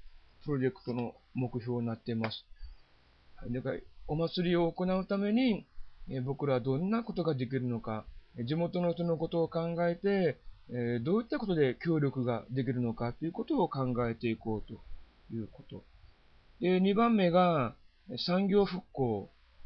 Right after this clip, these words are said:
えー、これも頑張っぺし、高田。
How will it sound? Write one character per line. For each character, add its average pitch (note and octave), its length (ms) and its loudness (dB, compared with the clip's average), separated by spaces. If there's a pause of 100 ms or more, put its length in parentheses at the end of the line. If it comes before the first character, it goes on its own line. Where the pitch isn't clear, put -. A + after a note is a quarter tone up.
(280)
え A2 120 -6
ー、 B2 60 -6
こ F3 120 -2
れ F3 60 0
も B2+ 220 2
頑 D#3 300 2
張 E3+ 120 6
っ E3+ 140 -12
ぺ E3+ 100 4
し、 - 380 -2 (360)
高 C#3+ 240 -4
田。 A2 220 -6